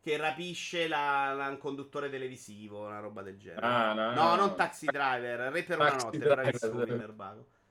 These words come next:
Speaker 1: Veramente poi se lo guardi ci somiglia un sacco. E ero veramente estasiato, il gioco l'ho
Speaker 2: <laughs> Era
Speaker 1: trovato
Speaker 2: bello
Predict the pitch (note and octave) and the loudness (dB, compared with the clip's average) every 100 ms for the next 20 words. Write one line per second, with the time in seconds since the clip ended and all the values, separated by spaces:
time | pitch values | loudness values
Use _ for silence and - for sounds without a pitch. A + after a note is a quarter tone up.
0 | _ _ _ B2 D#3 F#3 A3+ F#3 E3 E3+ | _ _ _ -2 2 4 2 0 0 0
1 | C#3+ C#3 E3 D#3+ D3+ D3 - - B2 B2 | -2 4 4 4 0 -12 -14 -14 -10 -8
2 | A#2 A#2 - G2 F#2 - B2+ - _ _ | -8 -10 -10 -12 -12 -12 -12 -12 _ _
3 | _ C3 D3 D3+ D3 D3 D3 D3 D#3 D3+ | _ -2 0 2 2 2 0 -2 -6 -2
4 | C#3+ D3+ C#3+ C#3+ D3+ F3+ E3+ - C#3 - | 0 2 2 0 -2 -4 -8 -8 -12 -8
5 | A#2+ G2+ G#2 A#2 C3+ A2+ A2+ A#2+ A2+ F3+ | -6 -6 -8 -8 -6 -4 -6 -2 4 6
6 | D#3+ C3 B2+ D#3 C#3 | 6 4 10 10 10